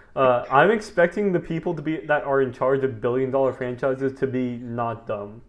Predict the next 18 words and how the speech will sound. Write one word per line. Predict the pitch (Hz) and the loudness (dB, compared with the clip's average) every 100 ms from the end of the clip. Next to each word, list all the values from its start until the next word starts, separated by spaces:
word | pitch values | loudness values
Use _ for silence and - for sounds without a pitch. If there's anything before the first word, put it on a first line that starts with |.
| - | -8
like | 127 113 | -6 -4
us, | 110 104 - | -6 -8 -6
'cause | 151 131 - - - - - - | -2 -2 -4 -18 -20 -20 -20 -2
I | 233 | 4
don't | 208 214 | 8 10
want | 202 190 | 8 6
us | 175 | 4
to | 196 | 0
be | 165 165 | 0 -4
in | 156 | -4
char-, | - 147 | -4 2
I | |
don't, | 160 196 160 | 2 2 2
I | |
don't | 170 196 | 2 4
like | 160 156 | 0 0
the | 156 | 0
idea | 135 131 135 123 113 | 0 -2 -2 -2 -2